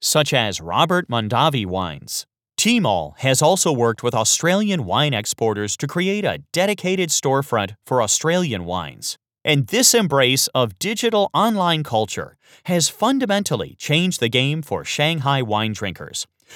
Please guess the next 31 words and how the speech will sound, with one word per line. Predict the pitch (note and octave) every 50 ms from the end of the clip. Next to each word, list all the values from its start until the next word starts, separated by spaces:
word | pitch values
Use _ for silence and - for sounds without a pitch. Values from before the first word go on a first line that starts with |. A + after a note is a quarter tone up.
| - - - -
who | F3 F3+
now | D#3 D#3 E3 G3 G3+
compare | - - D3 B2 C3+ C3+ B2+ B2
notes | A#2 A2 A2+ A#2+ C#3 C#3+ -
on | G2+ D2 C2+
social | - - - C#3 C#3 C3 - C3 A2+
media, | A2 B2 C3 C#3 D3+ D#3 D#3 D#3 F3+ G3 - - - - - C#3+
engage | D#3 D#3 D3+ C3+ E3 F3+ G#3 A3 A3 G3 -
with | - C#3+ C3 - - -
online | C3+ E3 G#3 G#3+ G#3+ G3 F3 E3 E3+ F3 E3+ -
influencers, | - E3 F3 E3+ - - C3 B2 A#2+ A#2 A2+ - B2+ C#3 E3+ G3 - - _ _ - - - -
and | D3 D#3 D3+ C#3+
buy | C#3+ D3+ G#3 B3+ B3+
wines | A#3 F3 B2+ A2 G#2 F#2+ F#2+ A2 - -
with | - C#3+ D3
their | E3 D3+ C#3+
mobile | C3+ C3 D3 F#3+ A3+ G3+ F3 C#3
devices. | G#2+ A2+ G2 G#2 F#2 F2 E2 - - D2 - - - - _ _ _ _ -
In | E3 E3+
fact, | E3+ - F#3 F3 F#3+ G#3 - - - - - - - -
Tmall | - - C4 D4 C4 G#3 F3+ F3 E3
says | - - A#2+ G#2+ A2 A2+ -
that | C3 A#2 - -
nearly | D3+ F3 E3+ E3+ E3+ E3+ E3
sixty | D3+ - - - B3+ C#4 - - - B3 -
percent | - G#3+ F#3+ - E3+ D3+ D3+ D3 - -
of | D3+ D3+ D3 - - -
all | E3 G3 A3+ A#3 A#3
wines | G3 F3 F3 F#3+ G3 F#3+ -
purchased | - - G3 G#3 F#3 - F#3 D#3 - -
online | D#3 D#3+ D#3 C#3 A#2 A#2 A#2+ G#2 D#2 C2 -